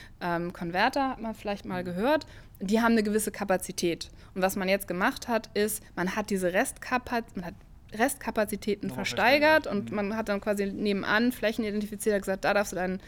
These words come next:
Speaker 1: Windpark drauf bauen und du darfst halt an diesem Konverter nochmal zweihundertvierunddreißig M W einspeisen."
Speaker 2: Mhm.
Speaker 1: Was für heutige Verhältnisse ein sehr, sehr kleines Projekt ist.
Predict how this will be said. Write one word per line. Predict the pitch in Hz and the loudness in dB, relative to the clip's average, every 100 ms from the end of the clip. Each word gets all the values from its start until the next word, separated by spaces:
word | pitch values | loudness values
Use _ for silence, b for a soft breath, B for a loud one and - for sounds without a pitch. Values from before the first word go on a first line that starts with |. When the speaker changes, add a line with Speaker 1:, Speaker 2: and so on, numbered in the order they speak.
| B B - | B B 4
Speaker 1:
Windpark | 269 277 240 | 4 6 2
drauf | 208 202 208 | 4 2 4
bauen | - 196 196 | 2 2 2
und | 185 | 0
du | |
darfst | 180 185 202 | 0 0 -2
halt | 175 | -4
an | 185 | -2
diesem | 196 196 | -2 -2
Konverter | 185 175 180 196 | -2 2 2 0
nochmal | 180 180 170 - - - | -4 -2 -4 -6 -14 -16
zweihundertvierunddreißig | - 208 180 165 - - - 208 180 156 180 180 - | -6 -2 -2 -4 -8 -20 -8 -6 -2 -2 -2 -4 -8
M | 180 165 | -6 -6
W | 160 | -6
einspeisen." | 151 - - 143 135 - B | -8 -8 -10 -10 -12 -16 B
Speaker 2:
Mhm. | 135 113 - - | -14 -14 -14 4
Speaker 1:
Was | 180 208 - b b b - - - - | 6 6 -6 b b b -20 -20 -18 -2
für | 190 | 2
heutige | 196 196 | 4 2
Verhältnisse | 185 170 175 147 175 170 | 0 0 0 0 -2 -4
ein | 170 | -4
sehr, | 160 | -4
sehr | 165 | -4
kleines | 160 156 151 | -6 -6 -8
Projekt | - 165 165 - | -8 -16 -16 -16
ist. | - | -16